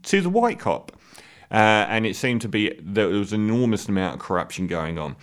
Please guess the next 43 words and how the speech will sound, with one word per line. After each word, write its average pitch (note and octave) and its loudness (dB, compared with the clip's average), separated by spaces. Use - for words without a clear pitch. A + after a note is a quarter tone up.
Now, D3+ 4
it's E3+ -2
a, F3 2
this A3 -2
film G#3+ -2
might F3 0
have D#3 -4
had C#3 0
a, A2 2
a, - 4
a - 4
very B2 2
truncated G#2+ -2
release, G#2 4
but G2+ 0
watching G3+ 0
it, F#3 -4
um, C3 2
it C#3 0
isn't G3+ 0
a C3 2
masterpiece. C3 0
It's, A2+ 0
uh, A#2+ 4
it's A#2+ -2
a C3+ 2
slightly G#3+ 0
odd C3 0
feeling B2+ 0
film, E2+ -4
almost D3+ 2
like B2 2
when A#2+ 2
they A#2 2
were G#2+ 2
making A2+ -2
it, G2+ -4
they G2+ 2
weren't G#2 0
quite G2+ -4
sure G2+ 0
of F#2 -2
themselves. C#2 -8